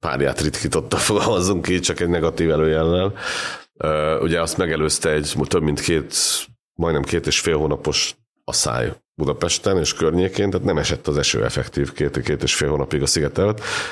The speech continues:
Most már tudjuk, hogy ez nem így lesz, mert most már csak egy hónap van hátra a szigetig, és esett. Ö, egyrészt, másrészt locsoljuk is a területet, harmadrészt, ö, erre lehet készülni. Tehát ugye a tavalyi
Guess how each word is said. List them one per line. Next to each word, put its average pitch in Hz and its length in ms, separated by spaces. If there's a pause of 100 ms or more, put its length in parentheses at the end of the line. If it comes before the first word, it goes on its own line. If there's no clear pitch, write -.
(100)
Most 92 240
már 80 140
tudjuk, 80 320
hogy 78 100
ez 82 100
nem 82 160
így 78 120
lesz, 92 240
mert 78 140
most 76 200
már 69 100
csak 67 120
egy 82 160
hónap 76 260
van 78 140
hátra 82 220
a 76 40
szigetig, 82 380
és 80 160
esett. - 460 (580)
Ö, 71 400 (220)
egyrészt, 98 420
másrészt 85 460
locsoljuk 82 500
is - 120
a 82 60
területet, 76 440
harmadrészt, 78 800
ö, 73 200 (600)
erre 80 180
lehet 80 280
készülni. 104 600
Tehát - 200
ugye 80 160
a 78 120
tavalyi 87 440